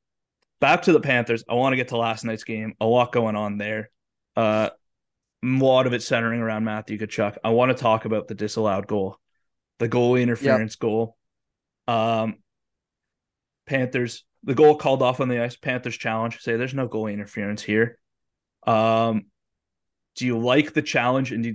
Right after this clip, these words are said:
Speaker 1: you agree with the outcome?
Speaker 2: Uh, love the challenge, hated the outcome. I think that's, I, I don't, like, I wasn't watching at the point, at, at this point in time.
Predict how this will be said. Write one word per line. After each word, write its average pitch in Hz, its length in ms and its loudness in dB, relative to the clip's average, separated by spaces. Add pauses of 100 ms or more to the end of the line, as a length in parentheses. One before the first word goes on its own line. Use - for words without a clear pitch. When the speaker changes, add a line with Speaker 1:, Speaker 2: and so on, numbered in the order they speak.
Speaker 1:
you 113 180 -2
agree 117 360 -6
with 117 160 -6
the 107 140 -4
outcome? 95 420 -8 (1400)
Speaker 2:
Uh, 139 600 2
love 160 500 2
the 185 80 -10
challenge, 151 920 -4
hated 143 320 -4
the 139 160 0
outcome. 127 680 -2
I 120 140 -4
think 127 400 -8
that's, 123 580 -2
I, 156 200 4
I 170 160 4
don't, 180 340 2
like, 165 280 0 (460)
I 156 120 4
wasn't 202 340 0
watching 135 400 -4
at 160 140 -10
the - 60 -20
point, - 360 -6
at, 160 180 2
at 156 160 -4
this 151 140 -12
point 156 240 -10
in 143 60 -12
time. 156 400 -6